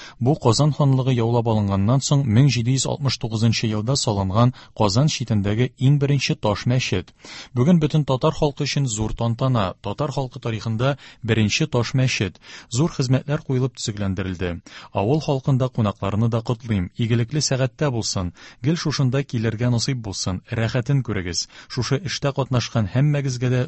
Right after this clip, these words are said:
зур рәхмәт. Киләчәктә дә республикада мәчетләр гөрләп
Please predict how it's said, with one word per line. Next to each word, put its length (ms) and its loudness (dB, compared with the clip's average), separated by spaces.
зур 280 -2
рәхмәт. 460 0
Киләчәктә 500 0
дә 120 2
республикада 720 0
мәчетләр 500 0
гөрләп 400 -2